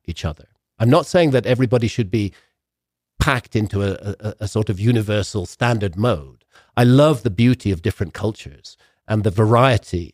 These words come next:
uh, that, that, that comes from different cultures all around the world. But at heart, all human beings share the same hopes, the same needs, the same dreams, the same fears, and the same capacity for love.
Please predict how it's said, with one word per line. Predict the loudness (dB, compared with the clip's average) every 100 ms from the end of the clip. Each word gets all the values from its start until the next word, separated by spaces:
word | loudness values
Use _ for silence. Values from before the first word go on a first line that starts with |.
| -6
uh, | -4
that, | -2 -2 0
that, | -2 0
that | -4 -2
comes | 2 2 2 -2
from | -4
different | -2 -2 -2
cultures | -2 -2 -2 -2
all | 0
around | 0 -2 -4
the | -2
world. | 0 -2
But | -8 -16 _
at | -2 0 -2 _ _ _ _
heart, | -6 -4 -6 -16 _ _ _ _ _ _ _
all | 2 2
human | 2 -2 -2
beings | -2 -2 -4 -10 _ _ _
share | -6 2 2
the | 2
same | 0 2 4 2
hopes, | -2 -6 -10
the | -6
same | -2 0 0
needs, | -2 -4 -6
the | -6
same | 0 2 2
dreams, | -2 -2 -2 -4
the | -6
same | 0 2 2
fears, | 0 0 0 -6 -18 _ _
and | -2 0
the | 0
same | 2 2 2
capacity | 0 -2 -2 -4 -12
for | -12 -8
love. | -6 -8